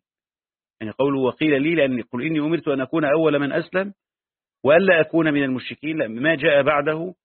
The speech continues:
في النهي مباشرة، فقدر القول "وقيل لي ولا تكونن من المشركين". قرأ نافع وأبو جعفر: "إني" بفتح الياء والباقون بإسكانها. "قل إني أخاف إن عصيت ربي" بعبادة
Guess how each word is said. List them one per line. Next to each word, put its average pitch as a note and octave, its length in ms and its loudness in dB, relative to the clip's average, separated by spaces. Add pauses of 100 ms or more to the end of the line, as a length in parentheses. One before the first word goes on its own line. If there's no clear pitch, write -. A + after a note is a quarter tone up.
(320)
في D#3+ 420 -4
النهي B2+ 500 -4
مباشرة، G#2+ 720 -8 (100)
فقدر A#2 640 -2
القول A2 480 -6 (100)
"وقيل B2+ 480 -2
لي B2+ 220 -6
ولا B2 260 -2
تكونن A2+ 600 -4
من A2 140 -4
المشركين". G#2 640 -6 (440)
قرأ D3+ 240 4
نافع C3+ 280 -4
وأبو A#2+ 520 -4
جعفر: C3 460 -2 (380)
"إني" C#3 480 0
بفتح A#2+ 240 -8
الياء A#2 280 -4
والباقون A2+ 560 -6
بإسكانها. F#2+ 720 -10 (680)
"قل B2+ 140 -2
إني D#3 280 2
أخاف D#3+ 380 0 (380)
إن D3 80 -2
عصيت C3+ 420 -2
ربي" C#3 400 -4
بعبادة B2 500 -2